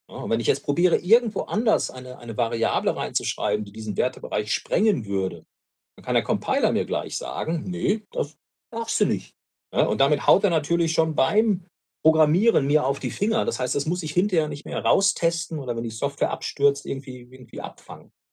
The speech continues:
Und wenn ich jetzt aber auch noch weiterdenke, jetzt gerade so für den Embedded-Bereich, jetzt definiere ich eine Variable, wenn wir so ein acht-Bit-Beispiel nehmen, dann hat die zweihundertsechsundfünfzig verschiedene Werte.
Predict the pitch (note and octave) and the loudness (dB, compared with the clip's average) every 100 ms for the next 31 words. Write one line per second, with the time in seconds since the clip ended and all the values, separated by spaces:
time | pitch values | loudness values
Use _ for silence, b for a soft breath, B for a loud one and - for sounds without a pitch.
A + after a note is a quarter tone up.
0 | _ A2 G#2 - _ _ - C#3+ C#3+ D#3 | _ -4 -4 -6 _ _ 2 4 2 2
1 | D3 C#3+ C#3+ D3 B2 - _ - - _ | 4 4 4 2 0 -6 _ -20 -20 _
2 | B2 E3+ D#3+ A2 G2+ F#2+ F#2 - E2 C3+ | 2 4 4 4 2 2 0 0 -2 0
3 | C3 B2+ B2+ A#2+ A2+ G#2+ G2 - _ G#2+ | 2 0 -2 -2 0 0 -2 -10 _ 0
4 | B2 D3+ - F#2+ D2 A#1+ C#2+ - - _ | 4 4 4 0 -4 -8 -12 -16 -18 _
5 | F2+ - - - _ _ _ A2 A#2 A2 | -12 -10 -12 -16 _ _ _ -6 0 4
6 | D3+ C3+ A#2 F#2+ F#2+ G#2 B2+ F3+ F3 D#3 | 4 2 2 0 2 2 2 2 4 4
7 | A#2+ G#2 G#2 A#2 - F#3 F3+ B2 C#3+ D3 | 2 -2 -6 -8 -2 0 0 0 -2 -4
8 | C#3+ B2+ A2 D3 E3+ B2 A2 C#3 C3 A2 | -2 0 2 2 2 0 -2 -4 -6 -4
9 | A2 B2 D3+ C#3 A#2 - C3+ B2+ A#2+ A2+ | -2 -2 -2 0 -2 -2 -6 -6 -6 -10
10 | A2+ - C3+ A#2+ A2 F2 - | -10 -10 -8 0 2 2 -2